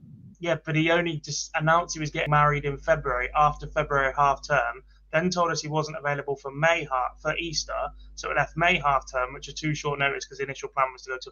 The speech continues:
Benidorm, or two and a half weeks, uh, between the breaking up and ending of term, uh, July,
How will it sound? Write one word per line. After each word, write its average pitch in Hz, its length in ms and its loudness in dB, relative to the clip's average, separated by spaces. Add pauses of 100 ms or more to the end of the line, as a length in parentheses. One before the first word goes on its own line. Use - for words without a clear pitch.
Benidorm, 135 560 -2 (300)
or 135 320 0
two 208 160 4
and 170 100 6
a 151 40 4
half 143 280 4
weeks, - 520 -4 (320)
uh, 135 320 8 (160)
between 151 560 0
the 147 100 -2
breaking 156 460 0
up 147 180 -2
and 143 80 -2
ending 135 300 -2
of 127 100 -10
term, 135 460 0 (160)
uh, - 20 -2 (280)
July, 139 540 4